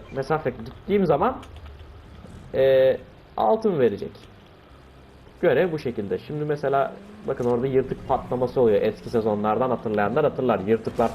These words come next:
patlama olayları falan vardı. Yırtık patladı ve içinden Whiplash düştü. Buna bindiğimiz zaman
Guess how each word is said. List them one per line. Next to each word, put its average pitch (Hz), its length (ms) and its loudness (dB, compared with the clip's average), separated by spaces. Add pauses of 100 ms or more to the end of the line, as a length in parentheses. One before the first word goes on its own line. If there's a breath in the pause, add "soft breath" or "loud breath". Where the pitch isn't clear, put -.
patlama 104 440 -2 (540)
olayları 104 420 2
falan 107 300 0
vardı. 107 360 -2 (500)
Yırtık 165 400 0
patladı 175 420 2
ve 170 140 2
içinden 180 360 -2 (540)
Whiplash 123 540 0
düştü. 202 380 0 (1200)
Buna 175 240 2
bindiğimiz 151 380 -2
zaman 143 280 2